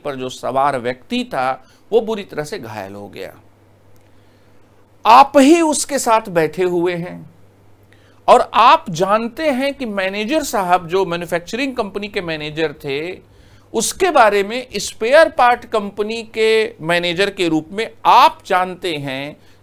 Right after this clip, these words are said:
कि वो ओवर स्पीडिंग कर रहे थे और ओवर स्पीडिंग के क्रम में ही गाड़ी पर वे कंट्रोल खो बैठे।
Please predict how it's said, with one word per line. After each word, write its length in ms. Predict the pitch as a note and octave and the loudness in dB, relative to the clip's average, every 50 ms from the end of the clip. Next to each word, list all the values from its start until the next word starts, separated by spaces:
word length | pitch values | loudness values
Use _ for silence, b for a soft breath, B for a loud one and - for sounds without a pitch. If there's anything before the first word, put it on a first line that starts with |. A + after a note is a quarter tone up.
| b - | b -12
कि 200 | - G#3+ A3+ A3+ | -10 -8 -8 -6
वो 480 | F#3 D3+ D3 G3 A3 A#3+ A#3 - - - - | -6 -4 0 2 4 2 2 0 -6 -6 -2
ओवर 420 | F#3 F#3+ G3 F#3+ G#3+ A3+ G#3+ - - F3 | 0 0 2 2 0 0 -2 -2 -10 -10
स्पीडिंग 560 | E3 - - - F3 F3 D#3+ F3 F3+ F3 D#3+ | -12 -12 -10 -8 -8 -6 -6 -6 -6 -6 -4
कर 140 | E3 E3 E3+ | -4 -4 -2
रहे 260 | E3 E3 D#3+ F3 E3+ | -2 -2 -2 -4 -6
थे 240 | E3+ G3 A#3 A#3+ D#4+ - _ _ _ _ _ _ _ _ b b b b b - | -6 -6 -8 -8 -8 -10 _ _ _ _ _ _ _ _ b b b b b 4
और 160 | E3+ A3 A#3 | 4 4 4
ओवर 440 | - - G#3 G#3+ A3 A3+ C#4 C#4 A#3+ A3+ | 4 4 4 4 6 6 4 2 2 -4
स्पीडिंग 540 | A3 - - - - G#3+ G#3+ F#3+ A#3 A3+ A3 | -8 -8 -8 -8 -8 -8 -6 -6 -6 -8 -6
के 100 | A3 A3 | -8 -8
क्रम 340 | A3 - - - F#3+ G#3+ A3 | -8 -8 -6 -2 0 0 0
में 220 | G#3+ G#3 G#3 G#3 | -2 -8 -6 -6
ही 260 | G3+ F#3+ A3+ B3 B3 | -6 -6 -6 -8 -8
गाड़ी 520 | G#3 D#3 B2+ C3+ C#3 C#3+ D3 E3 G3+ A3+ A3+ | -10 -8 -4 0 2 2 2 2 2 -2 -4
पर 220 | A3 - G#3 G3 | -6 -6 -4 -4
वे 140 | F#3 F3+ F3+ | -2 -4 -6
कंट्रोल 540 | F3+ - D#3+ D#3 E3 D#3+ E3 F3+ G3+ A3 G#3+ | -4 -4 -4 -4 -4 -6 -2 -2 -2 -4 -4
खो 260 | - - D3+ C#3 A#2 | -10 -8 -6 -6 -4
बैठे। 460 | A2+ A2 G#2+ G#2+ - A#2+ A#2 G2+ - | -4 -6 -8 -8 -10 -12 -12 -12 -12